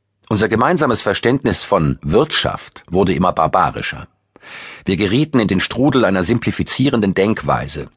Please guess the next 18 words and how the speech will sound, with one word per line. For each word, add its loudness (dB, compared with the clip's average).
durch -4
die 0
sich -2
der 0
Bereich 0
der 0
Wirtschaft -2
von -2
dem 0
der 0
Politik, -6
Philosophie -2
und -2
Kultur 0
abzukoppeln, -4
zu -4
isolieren 0
begann. -12